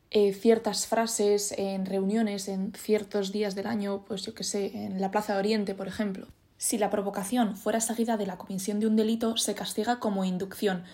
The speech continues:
Yo incito a alguien a cometer un delito y no lo hace, es provocación. Si lo hace, se me castigará como inductor. Bueno, vamos avanzando, vamos a pasar al tema dieciocho, que son las causas que eximen de la responsabilidad criminal o eximentes, ¿vale?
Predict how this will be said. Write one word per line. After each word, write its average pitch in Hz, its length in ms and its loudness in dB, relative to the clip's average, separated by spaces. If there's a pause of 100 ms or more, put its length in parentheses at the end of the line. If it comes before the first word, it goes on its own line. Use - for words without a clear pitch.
(140)
Yo 202 140 2
incito 202 360 -2
a 214 40 2
alguien 208 320 0
a 185 100 -10
cometer 190 320 -6
un 202 80 -4
delito 240 420 2 (540)
y 220 120 8
no 220 120 8
lo 180 140 6
hace, - 340 0
es 220 140 2
provocación. 190 720 -2
Si - 220 0
lo 196 120 8
hace, 320 320 2 (220)
se - 160 0
me 202 100 0
castigará 202 460 2
como 247 180 4
inductor. 190 580 0 (140)
Bueno, 190 460 4
vamos 220 340 2
avanzando, 208 600 -2
vamos 233 240 0
a - 20 -6
pasar 226 240 -4
al 196 120 0
tema 208 200 -2
dieciocho, 196 640 -2 (320)
que 208 80 2
son 233 220 4
las 214 200 0
causas 233 440 0
que 202 100 0
eximen 254 500 2
de 226 80 6
la 196 100 2
responsabilidad 202 760 -2
criminal 214 480 2 (320)
o 196 140 6
eximentes, 190 920 0 (180)
¿vale? 208 360 -2